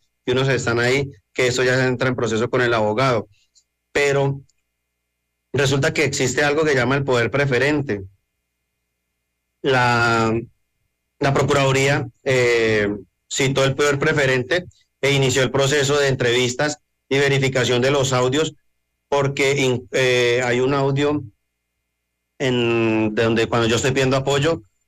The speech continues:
un mayor de la policía sale y dice que eso era mentira,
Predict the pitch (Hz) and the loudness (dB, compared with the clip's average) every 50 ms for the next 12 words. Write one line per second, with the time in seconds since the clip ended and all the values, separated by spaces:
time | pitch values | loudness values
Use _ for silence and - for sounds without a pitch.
0 | - - 127 131 135 135 135 135 135 135 139 139 139 127 127 123 120 110 110 123 | -6 -4 -2 0 0 0 0 0 0 0 2 0 0 0 0 -2 -2 -2 0 0
1 | 127 131 123 - 139 135 135 135 131 135 123 139 139 135 139 123 110 127 127 127 | 0 0 0 0 0 0 0 0 0 0 0 0 -2 0 0 -2 0 0 0 0
2 | 131 127 120 110 107 - 143 151 156 147 139 139 | 0 0 0 -2 -2 -2 -2 0 0 0 0 -2